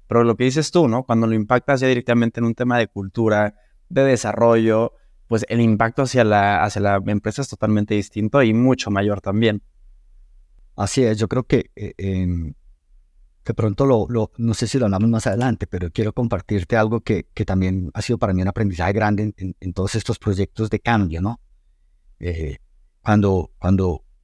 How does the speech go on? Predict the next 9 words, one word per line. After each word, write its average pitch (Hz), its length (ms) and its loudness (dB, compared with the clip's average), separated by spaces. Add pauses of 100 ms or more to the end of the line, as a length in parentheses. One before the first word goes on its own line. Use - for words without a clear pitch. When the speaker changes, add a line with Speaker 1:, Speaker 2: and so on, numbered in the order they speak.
(300)
Speaker 2:
te 120 160 2
preguntas 113 440 -2
a 120 60 -2
un 107 180 -2
director 117 380 -2
de 107 80 -4
una 110 240 0
área, 104 320 -6 (560)
eh, 85 640 -6